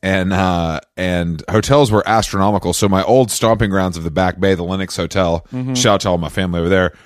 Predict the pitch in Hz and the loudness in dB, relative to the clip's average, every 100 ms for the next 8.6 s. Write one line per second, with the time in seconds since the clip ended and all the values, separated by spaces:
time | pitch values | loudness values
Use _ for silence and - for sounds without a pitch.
0 | _ _ 113 120 113 143 131 - 107 98 | _ _ 0 2 2 2 2 2 0 0
1 | - 117 113 107 98 95 107 104 87 - | 0 2 4 6 4 2 2 2 0 -2
2 | - 110 95 98 85 - 104 104 - 85 | 0 2 4 2 0 -2 2 2 2 -2
3 | 80 101 139 139 139 135 127 104 113 139 | -2 -4 -4 -4 -4 -4 -2 0 4 6
4 | 135 117 110 - 110 101 98 107 98 85 | 6 6 4 2 2 4 4 4 0 0
5 | 107 95 87 - 92 92 95 101 87 82 | 2 2 0 0 0 4 4 6 4 2
6 | 85 85 87 82 82 90 85 - - 95 | 0 -4 -4 -2 -4 -4 -4 -6 -4 -2
7 | - 117 98 - - 107 80 98 90 85 | 2 4 4 0 -4 -4 -2 0 0 -2
8 | 80 76 - 82 76 76 | -4 -8 -4 -4 -4 -6